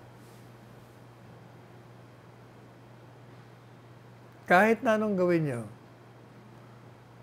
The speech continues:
o eh, maniwala kayo, pagdating ng halalan, pag yan si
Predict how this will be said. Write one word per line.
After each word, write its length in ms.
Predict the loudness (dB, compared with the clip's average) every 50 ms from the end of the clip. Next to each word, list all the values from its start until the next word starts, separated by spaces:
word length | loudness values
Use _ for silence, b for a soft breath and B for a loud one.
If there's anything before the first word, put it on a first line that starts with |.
| -20 -20 -20 -20 -20 -20 -20 -20 -18 -12
o 240 | -10 -8 -6 -6 -4
eh, 480 | -4 -4 -2 -2 -2 -2 -4 -4 -6 -8 -14 -18 -18 -16 -14 -12
maniwala 560 | -10 -10 -6 -4 -4 -2 -2 -2 -2 -2 -4
kayo, 240 | -6 -6 -6 -8 -6
pagdating 560 | -6 -6 -4 -4 -4 -4 -4 -4 -4 -4 -4
ng 60 | -4
halalan, 560 | -4 -2 -2 -2 -2 -2 -2 -2 -4 -4 -8 -12 -16 -18 -20 -20 -20 -20 -20 -20 -20 -20 -20 -20 -20 -20 -20 -20 -20 -20 -20 -20 -20 -20 -20 -20 -20 -20 -20 -20 -20 -20 -20 -20 -20 -20 -20 B B B B B B B B B B B B B B B B -20 -20 -20 -20 -20 -20 -20 -20 -20 -20 -20 -20 -12 -6
pag 140 | -4 -2 -2
yan 400 | 0 2 2 2 2 0 -2 -2
si 160 | -2 0 2